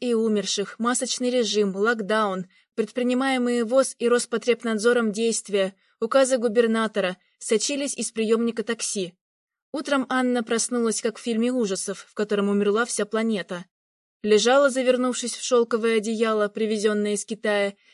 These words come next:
и прислушивалась. Но было так тихо, что пришёл страх. «Мы все умрём? Вымрем? От какой-то короны?» как в фильмах про пандемии?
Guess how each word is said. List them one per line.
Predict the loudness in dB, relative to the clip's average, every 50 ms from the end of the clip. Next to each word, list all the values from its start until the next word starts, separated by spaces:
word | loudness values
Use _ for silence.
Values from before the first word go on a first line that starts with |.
| _ _ -8
и | -8 -6
прислушивалась. | -4 -2 -2 0 -2 -2 -2 -2 -2 -2 -2 -2 -2 -2 -2 -4 -4 -6 -10 -12 _ _ _ _ _ _ _ _ _ _ -2
Но | 0 0 0
было | 2 4 6 6
так | 6 4 0 -4 -4
тихо, | -6 -8 -6 -6 -6 -4 -4 -4
что | -4 -2 -4 -2
пришёл | 0 0 0 2 2 0 0 -2
страх. | -4 -6 -4 -4 -4 -4 -6 -10 -16 _ _ _ _ _ _ _ _ _ _ _ -4
«Мы | -2 -2 -2
все | -2 0 2 2 4
умрём? | 4 4 2 2 2 2 2 0 -2 -12 _ _ _ _ _ _ _ _
Вымрем? | -10 -6 -2 -2 -2 0 0 0 0 0 -2 -6 _ _ _ _ _ _ _ _ _ _
От | -8 -6 -2 0
какой-то | -2 2 4 4 4 4 4 0
короны?» | -2 0 0 2 2 0 0 0 -2 -4 -6 -8 _ _ _ _ _ _ _ _ _ _
как | -6 -6 -4 -6
в |
фильмах | -8 -6 -4 -2 0 0 -2 -2 -2 -2
про | -4 -4
пандемии? | -2 0 0 0 0 0 0 0 0 -2 -4 -4 -4 -4 -6